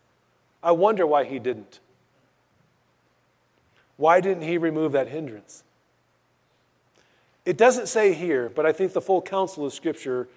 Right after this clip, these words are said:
we do understand why he doesn't remove every hindrance. Imagine if our Lord removed each and every hindrance in our lives. It's probably not a good thing. Imagine if we as parents removed each and every hindrance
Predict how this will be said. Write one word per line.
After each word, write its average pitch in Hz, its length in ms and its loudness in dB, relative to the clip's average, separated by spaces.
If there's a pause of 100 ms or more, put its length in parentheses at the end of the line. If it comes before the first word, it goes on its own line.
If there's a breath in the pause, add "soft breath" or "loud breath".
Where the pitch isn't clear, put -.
(220 soft breath)
we 139 120 -4
do 156 240 -2
understand 117 460 -8
why 117 240 -4
he 120 100 -8
doesn't 123 300 -10
remove 123 320 -6
every 131 220 -4
hindrance. 113 580 -10 (1900)
Imagine 170 480 0
if 170 140 0
our 165 120 4
Lord 147 300 4
removed 135 540 0
each 165 340 -8
and 151 100 -8
every 143 220 -4
hindrance 117 420 -8
in 117 80 -10
our 113 100 -4
lives. 104 440 -10 (640)
It's - 80 -20
probably 135 300 2
not 123 160 -6
a 117 40 -8
good 113 220 -8
thing. 120 260 -12 (1120)
Imagine 165 460 0
if 131 100 -4
we 175 240 0
as 147 120 -2
parents 151 500 -6
removed 151 640 0
each 175 260 -4
and 196 100 -4
every 156 180 -2
hindrance 127 500 -6